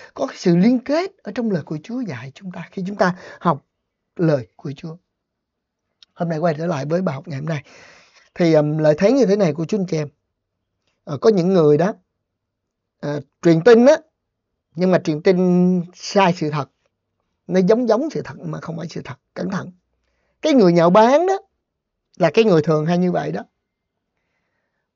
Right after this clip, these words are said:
Bắt đầu muốn diễn đạt cái sự việc theo ý của mình,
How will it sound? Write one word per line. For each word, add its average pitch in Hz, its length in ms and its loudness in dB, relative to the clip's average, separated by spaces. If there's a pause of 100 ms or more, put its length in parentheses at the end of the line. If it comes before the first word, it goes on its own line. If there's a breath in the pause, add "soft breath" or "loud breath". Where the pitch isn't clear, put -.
(140)
Bắt 330 160 0
đầu 185 320 6
muốn 240 420 4
diễn 214 340 2
đạt 175 340 4
cái 302 100 -4
sự 185 280 0
việc 175 280 4
theo 185 360 4
ý 214 260 0
của 175 220 -4
mình, 147 360 -6